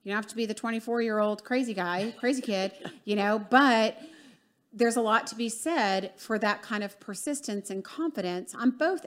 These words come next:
Speaker 1: ends, you know, on both ends. So I think there's a key thing missing in relationships today is that, that there's so much distraction in the world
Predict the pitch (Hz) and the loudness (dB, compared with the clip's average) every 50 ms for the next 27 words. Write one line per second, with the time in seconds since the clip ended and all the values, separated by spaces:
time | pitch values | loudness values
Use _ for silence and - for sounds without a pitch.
0 | - - 254 339 330 247 185 170 - 294 - - - - - _ - 233 226 214 | -10 -6 -2 -2 0 0 -2 -2 -6 -8 -8 -10 -12 -14 -14 _ -6 -4 -4 -2
1 | 208 202 208 226 254 277 311 294 285 _ _ _ _ _ _ - 220 233 214 247 | -2 -2 -2 -2 -2 -2 -2 -4 -6 _ _ _ _ _ _ -4 -4 -2 0 2
2 | 262 277 302 269 - - - 247 240 208 170 170 170 165 - - - - _ _ | 0 0 0 -2 -6 -6 -4 -2 -2 -2 -2 -4 -6 -8 -10 -12 -12 -14 _ _
3 | _ _ - - - - 233 214 214 208 208 208 208 208 - - - - - - | _ _ -14 -10 -6 -2 0 2 2 4 2 2 0 -4 -8 -14 -20 -20 -20 -20
4 | _ _ _ - 233 220 220 262 254 240 233 240 226 196 - - - - - 294 | _ _ _ -4 -2 -2 0 0 -2 -4 -4 -6 -6 -8 -8 -16 -12 -6 0 0
5 | 285 285 285 285 269 262 247 240 247 247 - 254 214 202 196 190 196 196 202 208 | 0 2 2 0 0 0 2 0 0 -2 -2 -2 -2 -2 -2 -2 -2 0 0 0
6 | 226 220 - 202 - - 202 - - - - 208 190 190 190 185 185 190 190 175 | -2 -2 -6 -8 -8 -8 -10 -10 -10 -10 -8 -6 -4 -2 -2 -2 -2 -4 -6 -8
7 | - - _ _ _ _ _ - 220 214 - - - - 226 214 214 226 214 208 | -12 -16 _ _ _ _ _ -6 -6 -6 -6 -10 -10 -4 -4 -4 -2 -2 -4 -4
8 | - - - 262 226 226 233 226 214 - - - 214 202 - - 214 196 185 196 | -6 -6 -4 -4 -2 -2 -2 -4 -6 -8 -10 -12 -12 -12 -10 -6 -4 -2 -2 -4
9 | - - - - 240 226 220 220 214 202 196 196 190 196 202 214 226 240 240 | -4 -8 -8 -6 -6 -6 -6 -6 -6 -6 -4 -4 -2 -2 -2 -2 -2 -4 -6